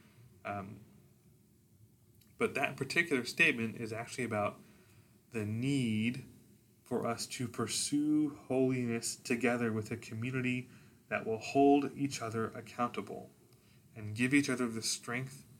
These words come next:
and the encouragement that, it, that is needed to continue on to perfection in Christ. And that is Methodism.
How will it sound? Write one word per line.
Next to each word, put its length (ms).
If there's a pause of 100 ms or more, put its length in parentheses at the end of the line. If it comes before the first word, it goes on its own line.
(100)
and 180
the 140
encouragement 800 (500)
that, 140
it, 220
that 120
is 160
needed 580 (960)
to 340 (260)
continue 560
on 600
to 140
perfection 840
in 160
Christ. 640 (1120)
And 220
that 180
is 140
Methodism. 540